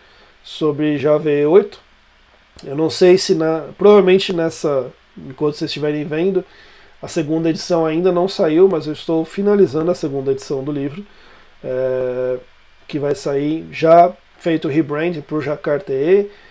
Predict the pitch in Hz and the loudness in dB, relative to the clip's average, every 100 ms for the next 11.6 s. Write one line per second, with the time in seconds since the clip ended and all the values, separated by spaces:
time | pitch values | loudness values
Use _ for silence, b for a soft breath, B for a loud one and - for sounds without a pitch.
0 | B B 147 135 147 147 139 - - 143 | B B -8 -6 -4 -4 -4 -6 -14 -8
1 | 139 135 131 147 147 - 123 123 156 185 | -6 -4 0 0 0 -4 -12 -8 -4 -2
2 | 170 156 - 135 131 127 127 113 - b | -4 -6 -10 -8 -6 -6 -8 -12 -20 b
3 | - 131 143 123 123 175 196 190 143 135 | -12 -8 -6 -8 -8 -4 -2 -2 -6 -8
4 | 143 143 127 120 120 127 127 123 - 123 | -8 -6 -8 -8 -12 -10 -10 -10 -12 -14
5 | 113 123 - 131 131 120 - - 127 127 | -12 -12 -10 -10 -10 -8 -10 -8 -8 -8
6 | 123 123 127 - 180 202 208 202 - B | -10 -10 -10 -8 -8 -6 -4 -6 -10 B
7 | B B B - 156 175 175 160 175 170 | B B B -8 -2 2 2 2 0 0
8 | 170 170 165 190 185 165 - 160 156 170 | -2 -2 2 0 0 -6 -6 -6 -4 -2
9 | 160 113 110 _ - 160 175 180 185 - | -2 -6 -14 _ -10 -8 -4 -2 -2 -4
10 | b b b - 147 170 175 180 185 196 | b b b -12 -4 2 4 4 2 -2
11 | 180 170 160 170 165 | -4 -2 0 2 0